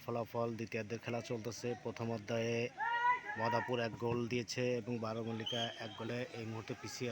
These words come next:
আছে। খেলা চলতেছে রামদিয়া বিএমবি উচ্চ বিদ্যালয় মাঠে। এখানে হালকা বৃষ্টি চলতেছে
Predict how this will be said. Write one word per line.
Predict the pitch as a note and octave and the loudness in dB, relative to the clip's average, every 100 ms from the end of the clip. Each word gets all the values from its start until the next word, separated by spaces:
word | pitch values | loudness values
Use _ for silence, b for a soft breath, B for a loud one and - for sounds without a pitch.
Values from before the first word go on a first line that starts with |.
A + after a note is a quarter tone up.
| A2 | -2
আছে। | - G#2 - - - - A4+ - - - G#5 - F#4+ - - - - - - - | -6 -10 -10 -12 -12 -6 -6 -6 -10 -12 -12 -14 -10 -10 -10 -12 -14 -12 -12 -6
খেলা | - B2 B2+ | 0 2 2
চলতেছে | C3 A#2+ C3 - B2+ C3 C3 B2 - - - - - - - - | 0 0 -2 0 2 4 4 2 -6 -18 -18 -18 -18 -18 -18 -8
রামদিয়া | A#2 B2 B2+ B2+ B2+ | -2 2 2 4 2
বিএমবি | A2+ B2 B2+ B2 A#2+ - | 2 2 2 0 -2 -4
উচ্চ | B2 - | -8 -6
বিদ্যালয় | B2+ A#2+ A#2+ A#2+ A#2+ | -4 -2 0 0 0
মাঠে। | A#2 - B2 B2+ - - - - - - - - - - | 0 -2 -2 -2 -8 -20 -20 -18 -18 -14 -14 -14 -12 -6
এখানে | - B2 | -2 0
হালকা | A#2 A#2+ - B2 A2+ | 2 0 -2 -4 -4
বৃষ্টি | A2 - - | -6 -8 -8
চলতেছে | A2 G#2+ - | -8 -6 -6